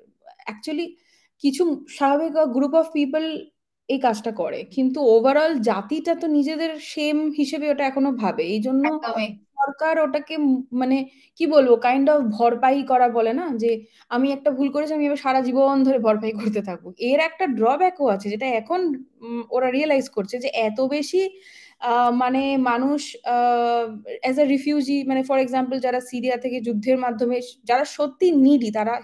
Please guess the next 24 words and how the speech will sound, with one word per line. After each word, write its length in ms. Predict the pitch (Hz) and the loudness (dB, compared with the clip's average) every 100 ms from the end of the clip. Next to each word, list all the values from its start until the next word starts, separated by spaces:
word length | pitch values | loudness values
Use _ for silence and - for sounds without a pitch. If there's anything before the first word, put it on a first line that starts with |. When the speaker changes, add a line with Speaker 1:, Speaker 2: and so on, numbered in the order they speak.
| 208 | -2
Speaker 1:
help, 200 | 277 269 _ _ _ - - | -2 -4 _ _ _ -16 -8
মানে, 160 | 226 | -6
help 360 | 214 220 277 269 _ - | -4 -2 -2 -4 _ -6
চেয়ে 300 | 277 269 254 | -2 -2 0
জার্মানি 360 | 247 233 254 | -2 -2 -2
শরণাপন্ন 560 | 262 247 247 240 254 254 | -2 -2 -2 -4 -6 -4
হয়েছে, 240 | 247 240 240 _ _ _ _ _ | -4 -6 -8 _ _ _ _ _
তাদেরকে 420 | 247 240 269 285 | -2 0 -2 -2
যেমন 240 | 294 285 277 | -2 0 0
help 280 | 254 247 | 0 -4
দিচ্ছে, 200 | 233 214 | -6 -4
এবং 180 | 262 311 320 | -2 -2 -2
প্রচুর 260 | 294 320 | -2 0
মানুষের 360 | 311 302 302 320 | -2 -2 -4 -4
তারা 140 | 330 | -2
ইচ্ছাকৃত 520 | 311 294 359 339 349 | -4 -4 -4 0 0
চলে 320 | 359 294 220 175 | 0 2 2 2
আসে 280 | 170 - - _ _ - | -2 -12 -20 _ _ -6
শুধু 220 | 294 302 | -2 0
এই 80 | 311 | 0
সুবিধাগুলো 520 | 339 359 359 311 294 | 2 4 4 2 0
পাওয়ার 280 | 247 196 185 | 2 2 0
জন্য। 280 | 185 175 | -6 -8
তো 80 | - | -12